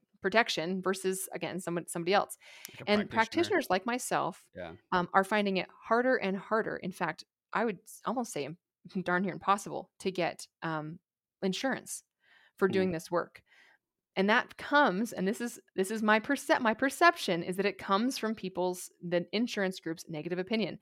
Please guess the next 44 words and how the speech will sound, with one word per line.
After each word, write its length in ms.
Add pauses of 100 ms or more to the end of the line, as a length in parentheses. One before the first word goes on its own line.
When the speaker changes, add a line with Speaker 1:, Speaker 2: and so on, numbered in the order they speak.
(400)
Speaker 1:
Um, 320 (140)
because 300
of 120
the 80
work 180
from 140
Sarah 180
McCaffrey, 480
I 60
recognize 320
that 160
I 120
might 200
have 140
to 80
look 160
into 160
that 200 (160)
<laughs> 180
to 100
see 340 (520)
what 180
is, 180 (160)
what 180
is 60
actually 360
holding 340
this 160
up 160
there. 240
Because 420 (380)
what 140
I 160
see 500
is 100
I, 240
I 140
go 180
to 160
my 360 (160)
insurance 420
agent 320 (140)
in 120
town 380